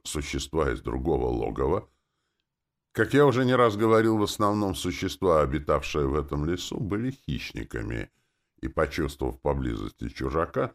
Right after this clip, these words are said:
они явно бросятся в его сторону,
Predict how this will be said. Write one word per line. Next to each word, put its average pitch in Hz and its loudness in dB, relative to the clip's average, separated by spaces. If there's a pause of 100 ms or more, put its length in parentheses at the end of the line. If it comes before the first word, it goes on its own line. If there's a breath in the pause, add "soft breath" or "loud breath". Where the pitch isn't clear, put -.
(300 soft breath)
они 98 2
явно 101 2
бросятся 85 -2
в 80 0
его 76 0
сторону, 53 -4